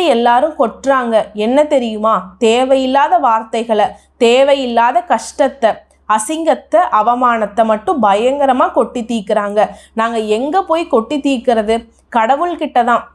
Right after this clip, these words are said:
கடவுள் மட்டுமே நம்பிக்கிட்டு நாளும் பொழுதும் அப்படியே ஓடிக்கிட்டு இருக்கு. இந்த நிமிஷம் வரைக்கும் ஏதோ ஒரு யோசனை, பேசாம எங்காவது போயிடலாமா, கண் போன போக்கு, கால் போன போக்குல போயிடலாமா? கும்பராசியை பொறுத்த வை-, வரைக்கும் கொடுமைகளை பல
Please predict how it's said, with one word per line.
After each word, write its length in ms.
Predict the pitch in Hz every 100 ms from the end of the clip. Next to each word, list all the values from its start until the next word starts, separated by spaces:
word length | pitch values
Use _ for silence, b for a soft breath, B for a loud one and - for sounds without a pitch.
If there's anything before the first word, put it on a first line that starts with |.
| -
கடவுள் 380 | 233 240 302 381 302
மட்டுமே 400 | 220 - 302 359 359
நம்பிக்கிட்டு 520 | 240 247 269 269 269 285 226
நாளும் 420 | 214 254 349 403 381
பொழுதும் 340 | 262 240 302 214
அப்படியே 380 | 269 262 269 359 320 247
ஓடிக்கிட்டு 460 | 247 254 233 226
இருக்கு. 240 | 202 190 285 B B B 247
இந்த 200 | 311 349 403
நிமிஷம் 380 | 320 294 294 330
வரைக்கும் 360 | 247 220 311 302 226 220
ஏதோ 200 | 254 294 392 339
ஒரு 120 | 269 214
யோசனை, 400 | 220 233 226 196 B B 254
பேசாம 440 | 240 269 311 403 302
எங்காவது 340 | 247 262 311 381 254
போயிடலாமா, 760 | 240 262 277 240 226 208 214 196 - - _ 262
கண் 180 | 262 339
போன 200 | 349 370 311 -
போக்கு, 280 | 247 233 247 233 254
கால் 280 | 240 320 370
போன 160 | 339 294 254
போக்குல 240 | 233 294 311 262
போயிடலாமா? 640 | 226 233 226 220 208 220 208 302
கும்பராசியை 640 | 339 403 392 349 311 277
பொறுத்த 280 | 247 233 240 269
வை-, 140 | 226 - 220
வரைக்கும் 400 | 220 202 262 277 -
கொடுமைகளை 580 | 269 339 403 392 349 330 320
பல 200 | 226 233